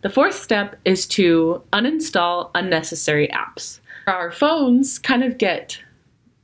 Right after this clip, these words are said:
like, filled up with just random apps that we've downloaded, maybe to, like, get a free shirt or a me-, meal if you're like me and you like free things. Anyways, we end up with all these random apps on our phone, and it can actually help you to use your phone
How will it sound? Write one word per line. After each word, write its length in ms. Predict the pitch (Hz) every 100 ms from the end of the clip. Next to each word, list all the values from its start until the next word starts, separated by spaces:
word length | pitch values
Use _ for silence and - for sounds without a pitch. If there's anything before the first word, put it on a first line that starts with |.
| _ _ _ -
like, 220 | 175 123
filled 380 | - - 220 202
up 240 | 175 -
with 160 | 170 165
just 220 | 180 -
random 340 | 151 175 185
apps 360 | 156 139 143 -
that 120 | -
we've 200 | - 156
downloaded, 580 | 156 147 156 160 165 165
maybe 240 | 160 160 156
to, 120 | 160
like, 220 | 147 147
get 140 | 156
a 60 | 151
free 280 | 151 156 151
shirt 320 | - 156 156
or 60 | 156
a 40 |
me-, 280 | 156 156 156
meal 380 | - 170 156 151
if 160 | 165 -
you're 100 | 156
like 240 | 151 -
me 200 | 156 147
and 100 | 160
you 80 | 156
like 200 | 160 160
free 200 | - 156
things. 400 | - 151 196 - - - -
Anyways, 340 | 226 185 -
we 140 | - 208
end 120 | 240
up 180 | 247 240
with 100 | 240
all 160 | 190
these 220 | 190 202 180
random 320 | 160 165 165
apps 280 | 139 151 170
on 80 |
our 100 | 170
phone, 380 | 165 156 156 220 - - - - -
and 560 | 190 180 170 170 202 - _ _ _ _ _ _ -
it 140 | 226
can 120 | 233 -
actually 460 | 180 - - 294
help 560 | 330 - - 165 - -
you 260 | 214 247 320
to 140 | -
use 320 | 170 165 190 202
your 140 | 214
phone 540 | - 165 156 185 214